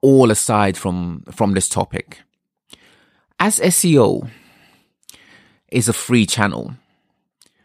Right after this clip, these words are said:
why do you need a marketing budget for it? Let me offer you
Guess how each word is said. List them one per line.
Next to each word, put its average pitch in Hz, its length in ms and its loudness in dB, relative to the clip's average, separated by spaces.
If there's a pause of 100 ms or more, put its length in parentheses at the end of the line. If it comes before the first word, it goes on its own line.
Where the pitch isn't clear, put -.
(260)
why 131 220 2
do 175 120 0
you 208 120 2
need 156 260 4
a 120 60 4
marketing 113 580 2
budget - 640 -8 (200)
for 67 380 -4
it? - 320 -10 (1040)
Let 156 140 0
me 185 80 0
offer 160 240 2
you 123 400 0